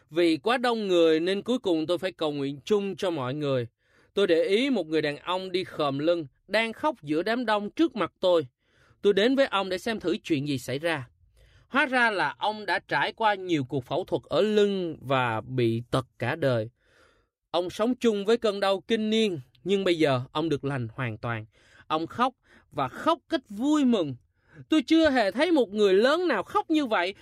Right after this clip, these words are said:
vì ông nhận sự chữa lành thật lạ lùng. Vài tuần sau đó, chúng tôi tình cờ gặp nhau ở nhà hàng. Ông mỉm cười, đầy sức sống và chia sẻ trước đây ông bị tật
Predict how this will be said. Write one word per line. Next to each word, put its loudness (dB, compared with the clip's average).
vì 0
ông 0
nhận 0
sự -6
chữa 0
lành -2
thật -4
lạ -2
lùng. 0
Vài 2
tuần -2
sau -2
đó, 2
chúng -2
tôi 4
tình -2
cờ 2
gặp -4
nhau 0
ở -2
nhà -4
hàng. -6
Ông 0
mỉm 0
cười, 0
đầy 2
sức -6
sống -2
và 0
chia 0
sẻ -2
trước 2
đây 0
ông -4
bị 2
tật -4